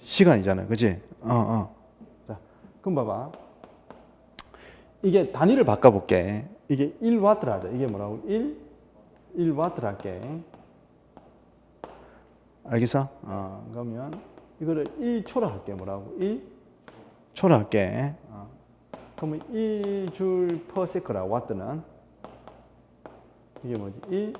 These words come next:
초가 있지. 어, 그럼 이거 단위는 뭐라고? 일 줄이야. 그러면 이거 단위는 오는 것은 줄이 나온다고, 줄이.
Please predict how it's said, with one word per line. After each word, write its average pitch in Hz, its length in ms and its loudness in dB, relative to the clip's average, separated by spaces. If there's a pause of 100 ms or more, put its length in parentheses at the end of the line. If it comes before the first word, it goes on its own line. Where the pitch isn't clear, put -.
(1600)
초가 160 300 6
있지. 104 420 -2 (120)
어, 113 440 -12
그럼 - 280 -12
이거 175 200 2
단위는 131 400 -2
뭐라고? 104 360 -6 (1500)
일 104 160 -10
줄이야. 92 280 -16 (1000)
그러면 170 260 4 (160)
이거 226 220 6
단위는 170 320 2
오는 127 460 -2
것은 113 320 -2
줄이 220 280 4
나온다고, 98 400 -4
줄이. 95 340 -6